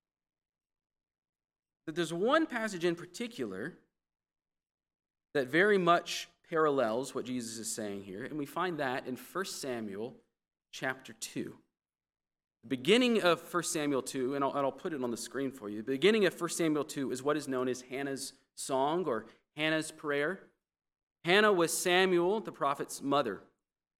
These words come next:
who prayed for a child, and the Lord gave her Samuel. In return, she dedicated him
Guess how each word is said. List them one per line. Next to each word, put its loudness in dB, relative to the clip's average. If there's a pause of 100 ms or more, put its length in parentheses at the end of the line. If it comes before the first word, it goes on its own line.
(640)
who -8
prayed 2
for -2
a 0
child, -4 (580)
and -10
the -8
Lord -4
gave 0
her -6
Samuel. -12 (480)
In 2
return, 4 (220)
she -8
dedicated 2
him 2